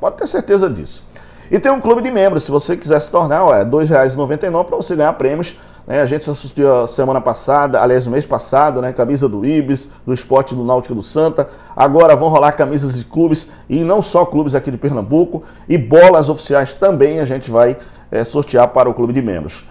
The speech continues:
Dois reais e noventa e nove. <laughs> Não vai fazer falta nenhuma. Então, por favor,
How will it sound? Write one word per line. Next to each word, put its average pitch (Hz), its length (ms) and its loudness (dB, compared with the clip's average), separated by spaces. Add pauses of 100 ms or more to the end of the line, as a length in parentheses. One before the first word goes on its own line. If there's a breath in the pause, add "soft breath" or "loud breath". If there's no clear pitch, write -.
(120 soft breath)
Dois 208 300 4
reais 165 240 4
e - 20 -10
noventa - 280 -4
e 151 40 -4
nove. 147 280 0 (260)
<laughs> - 20 -14
Não - 560 -8
vai 208 120 -2
fazer 190 200 2
falta 190 320 2
nenhuma. 131 280 -2
Então, 175 280 2
por 185 220 -2
favor, 156 560 2